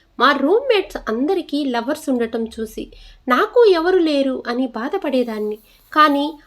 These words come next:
అందులో ఉన్న రిస్క్ ఏంటో తెలిసి ఊరుకున్నాను. కారణం మా ఇంట్లో ఒప్పుకోరు. కాకపోతే నాకు ఒక బాయ్ ఫ్రెండ్ ఉంటే బాగున్ను అని అనుకునేదాన్ని. ఎందుకంటే బాయ్ ఫ్రెండ్ ఉంటే సినిమాలకు, షికార్లకు, బీచ్లకు,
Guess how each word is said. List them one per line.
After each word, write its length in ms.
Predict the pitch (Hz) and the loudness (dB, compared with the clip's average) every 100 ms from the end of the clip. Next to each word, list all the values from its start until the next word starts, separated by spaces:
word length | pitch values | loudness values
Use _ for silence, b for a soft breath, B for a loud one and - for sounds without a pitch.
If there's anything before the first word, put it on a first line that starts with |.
| b | b
అందులో 360 | 285 302 330 311 | -2 0 2 2
ఉన్న 260 | 285 311 | 0 0
రిస్క్ 340 | 415 302 - 370 | -2 -4 -2 0
ఏంటో 400 | 294 262 269 285 | 2 0 0 -2
తెలిసి 540 | 285 254 277 233 240 | -2 -4 -4 -8 -8
ఊరుకున్నాను. 680 | 226 302 440 403 285 240 226 220 b b b | -2 0 0 0 0 0 -2 -4 b b b
కారణం 440 | 320 403 466 370 370 262 | 4 4 6 4 2 0
మా 160 | 269 | 2
ఇంట్లో 320 | 277 269 370 | 2 2 0
ఒప్పుకోరు. 600 | 349 262 349 - 294 233 226 b b b | 2 0 0 0 2 2 -2 b b b
కాకపోతే 680 | 294 359 554 539 403 320 302 | -2 2 2 4 4 4 2
నాకు 320 | 277 262 277 392 | 4 2 4 4
ఒక 220 | 359 294 | 4 2
బాయ్ 260 | 233 240 | 0 0
ఫ్రెండ్ 300 | 269 277 254 | 0 0 0
ఉంటే 260 | 247 233 262 | -2 0 -2
బాగున్ను 580 | 240 220 233 254 247 247 | 0 -4 0 0 2 0
అని 300 | 220 226 240 | 0 -4 -2
అనుకునేదాన్ని. 720 | 220 240 277 285 233 214 220 B B B - | -4 -2 -2 -2 -2 -4 -6 B B B 0
ఎందుకంటే 580 | 254 349 494 339 294 277 | 2 2 2 2 0 -2
బాయ్ 260 | 226 240 | 0 2
ఫ్రెండ్ 340 | - 403 339 277 | 2 2 2 0
ఉంటే 260 | 233 254 | 0 0
సినిమాలకు, 880 | 254 - 269 311 381 480 302 302 294 | -2 -2 2 4 4 2 0 -2 -4
షికార్లకు, 840 | 294 262 254 311 311 277 269 269 277 | -2 -4 2 4 4 2 -2 -2 -4
బీచ్లకు, 920 | 196 - 294 339 339 294 294 285 | -4 0 0 0 0 0 -2 -4